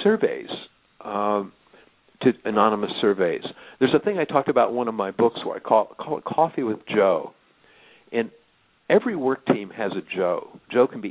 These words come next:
either gender. Joe is the kind of person who will tell it like it is no matter what. And Joe does not understand the phrase career limiting move. I mean, Joe, <laughs> you know, Joe will just say it, you know.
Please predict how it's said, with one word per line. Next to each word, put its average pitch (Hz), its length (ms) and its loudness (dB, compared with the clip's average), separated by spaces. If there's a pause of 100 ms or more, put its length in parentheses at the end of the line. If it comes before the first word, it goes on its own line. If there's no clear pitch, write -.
either 120 200 -2
gender. 90 460 -4 (1200)
Joe 185 220 6
is 190 140 -2
the 139 60 -6
kind 127 240 -6
of 110 60 -6
person 123 320 -6
who - 140 -4
will 104 160 0
tell 139 280 2
it - 120 -2
like 107 260 0
it 95 80 -2
is 92 220 0 (300)
no 104 120 2
matter 95 260 2
what. 82 300 0 (840)
And 113 160 0 (120)
Joe 156 280 6
does 123 180 -4
not 131 240 -2
understand 110 960 -4
the 98 60 -4 (100)
phrase 104 260 2 (280)
career 107 340 2
limiting 95 400 -2
move. 87 280 -4 (540)
I - 40 -12
mean, 202 200 -2
Joe, 175 140 8 (200)
<laughs> - 220 -16
you 139 80 -4
know, 123 120 0 (420)
Joe 214 160 4
will 170 80 0
just 147 300 -8
say 120 140 -2
it, - 200 -10
you 107 100 -12
know. 110 80 -10